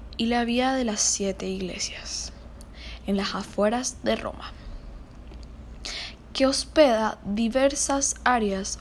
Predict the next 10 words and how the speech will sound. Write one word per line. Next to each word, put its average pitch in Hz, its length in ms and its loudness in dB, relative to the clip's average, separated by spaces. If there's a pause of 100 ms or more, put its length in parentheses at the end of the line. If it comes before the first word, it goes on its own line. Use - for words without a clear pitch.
funerarias 226 840 2 (100)
y 208 180 2
catacumbales. - 1200 -4 (760)
Las 220 240 0
catacumbas 240 720 -2
de 269 100 0
San 269 320 -2
Calixto 220 680 -2
fueron 185 480 -2 (100)
descubiertas, 214 1080 -2